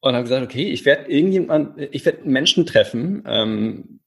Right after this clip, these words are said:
den ich vorher nicht getroffen hätte, weil ich jetzt auf einem anderen Platz sitze und lass es auf mich zukommen." Und hab gesagt, "Ja, okay, no problem. Äh, setzen Sie mich da auf den anderen, äh, Sitz", und hab das auf mich zukommen lassen. So, und steig dann in den Flieger ein, ähm,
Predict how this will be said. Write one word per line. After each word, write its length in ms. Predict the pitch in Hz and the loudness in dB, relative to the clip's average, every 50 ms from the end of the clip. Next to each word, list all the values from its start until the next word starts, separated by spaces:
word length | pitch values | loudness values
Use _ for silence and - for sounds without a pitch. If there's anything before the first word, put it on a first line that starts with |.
| _ - | _ 0
den 100 | 123 120 | 0 0
ich 80 | 117 | 0
vorher 160 | - - 120 131 | 0 0 2 2
nicht 120 | 170 - | 2 2
getroffen 380 | - 156 - - 95 - - 95 | 0 0 2 2 2 2 0 -6
hätte, 300 | 104 101 - - 139 127 | -6 -4 -2 0 2 2
weil 120 | 117 117 | 2 2
ich 60 | 113 | 2
jetzt 160 | 117 120 - | -2 -4 -4
auf 140 | - 104 104 | -4 -8 -6
einem 80 | 113 104 | -6 -4
anderen 180 | 107 113 101 | -4 -6 -4
Platz 220 | - - 156 151 - | -2 -2 -2 -2 -2
sitze 260 | - 92 - - 110 | -6 -6 -6 -6 -8
und 100 | 95 101 | -2 0
lass 180 | 113 127 - - | 0 0 0 -2
es 120 | 131 - | -6 -6
auf 180 | - 120 - - | -6 -6 -4 -6
mich 140 | 104 - | -8 -8
zukommen." 440 | - - - 104 - - - - - | -8 -8 -8 -8 -10 -12 -14 -14 -12
Und 40 | 101 107 | -10 -8
hab 60 | 127 | -8
gesagt, 260 | 131 - 131 117 - 120 | -6 -4 -6 -2 2 2
"Ja, 200 | 123 151 170 127 | 4 4 2 0
okay, 460 | 120 - - 123 160 196 190 - _ - | 0 0 0 0 0 0 -4 -12 _ -8
no 160 | 113 110 107 | -6 -6 0
problem. 580 | - - 135 135 151 151 151 160 175 175 170 - - - - - - - - - - - _ | 4 4 4 6 6 6 4 4 4 2 -2 -10 -20 -20 -20 -20 -20 -20 -20 -20 -20 -20 _
Äh, 120 | - 127 123 | 0 2 4
setzen 320 | 117 127 120 - - 120 | 4 4 2 2 0 0
Sie 80 | 117 120 | 2 2
mich 160 | 117 104 - | 0 2 2
da 80 | - - | 2 2
auf 100 | - - | 2 2
den 160 | - 110 113 | 0 -2 -2
anderen, 380 | 90 107 104 98 95 98 85 | 0 0 0 0 -2 -4 -6
äh, 180 | - - 87 95 | -6 -8 -8 -4
Sitz", 380 | 92 117 143 - - - - - | 0 0 0 0 -4 -14 -14 -10
und 500 | - 120 113 107 110 107 104 107 - _ _ _ _ - | -8 -6 -4 -4 -4 -4 -6 -8 -16 _ _ _ _ -16
hab 180 | 107 110 - - | -16 -14 -10 -8
das 160 | 123 - - | -8 -6 -6
auf 140 | - - - | -8 -8 -8
mich 140 | 104 104 | -10 -10
zukommen 340 | - - 90 - _ - - | -10 -14 -14 -14 _ -20 -20
lassen. 320 | - - - - _ 80 82 | -20 -20 -20 -20 _ -20 -20
So, 160 | - 73 67 | -18 -16 -16
und 200 | - - 98 - _ _ _ _ _ _ _ _ _ _ _ _ _ _ _ _ _ _ _ | -14 -16 -16 -18 _ _ _ _ _ _ _ _ _ _ _ _ _ _ _ _ _ _ _
steig 320 | - - - 120 113 - | -2 2 2 2 2 2
dann 140 | - 107 101 | 0 -4 -4
in 100 | 92 92 | -4 -6
den 120 | 95 92 | -10 -10
Flieger 360 | - - 165 170 165 165 143 | -6 -4 -2 2 4 4 4
ein, 640 | - 135 127 127 127 123 127 127 127 123 127 127 - - | 4 2 2 2 2 2 2 0 -2 -4 -8 -12 -12 -8
ähm, 720 | - 107 104 101 101 101 101 98 98 95 98 98 104 - | -6 -4 -4 -4 -4 -6 -6 -8 -8 -10 -14 -16 -20 -20